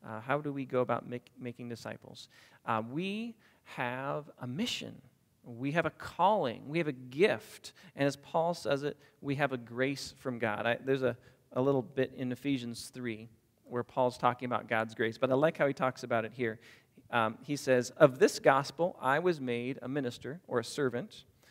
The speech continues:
"according to the gift of God's grace." Oh, by the way, God's grace.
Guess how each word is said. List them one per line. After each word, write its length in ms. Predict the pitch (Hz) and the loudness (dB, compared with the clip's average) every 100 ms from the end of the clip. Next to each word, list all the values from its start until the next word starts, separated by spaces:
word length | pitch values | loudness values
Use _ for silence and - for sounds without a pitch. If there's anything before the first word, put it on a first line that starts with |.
| _ - | _ -2
"according 460 | 135 170 165 160 | 2 4 4 2
to 100 | 160 | -2
the 80 | 139 | -6
gift 340 | 131 139 - - | -2 -2 -4 -16
of 120 | 123 | -2
God's 300 | 117 117 117 | 0 0 -2
grace." 560 | 117 - - - - _ _ _ - - | -6 -6 -10 -20 -20 _ _ _ -18 2
Oh, 60 | |
by 100 | 165 | 4
the 80 | 147 | 6
way, 160 | 123 113 - _ | 2 -2 -16 _
God's 280 | 143 135 127 | 2 2 2
grace. 420 | 123 110 107 - | -4 -2 -4 -14